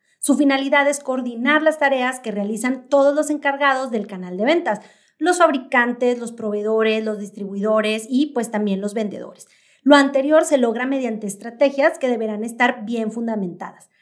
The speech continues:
Además, los encargados de poner los planes en marcha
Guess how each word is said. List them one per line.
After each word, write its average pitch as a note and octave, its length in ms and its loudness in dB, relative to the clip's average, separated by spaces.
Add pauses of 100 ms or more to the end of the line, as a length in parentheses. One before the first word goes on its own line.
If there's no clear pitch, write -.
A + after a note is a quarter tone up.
(120)
Además, D#4+ 600 6
los A#3 180 0
encargados A3 500 -4
de C4+ 80 2
poner C4+ 320 -4
los G#3+ 140 -4
planes G#3+ 340 -4
en C#4 140 0
marcha D#4+ 380 0